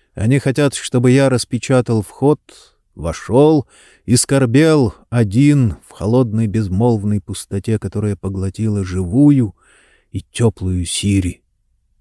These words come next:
Они хотят, чтобы я попрощался с усопшей, и тогда можно будет приступить к церемониям и ритуалам,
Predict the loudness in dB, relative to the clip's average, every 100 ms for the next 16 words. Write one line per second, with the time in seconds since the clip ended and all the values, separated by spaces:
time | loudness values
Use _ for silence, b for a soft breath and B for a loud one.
0 | _ _ _ -10 -8 -4 -2 -2 -2 -4
1 | -6 -2 0 0 -2 -6 -6 -6 -4 -2
2 | -2 -8 -14 -14 -8 -6 -6 -10 -16 -16
3 | _ b b b b b b -4 -2 2
4 | 2 2 2 2 0 0 0 0 0 -2
5 | -2 -4 -2 -4 -6 -6 -2 0 2 2
6 | 4 4 2 -2 -6 -4 0 2 2 2
7 | 0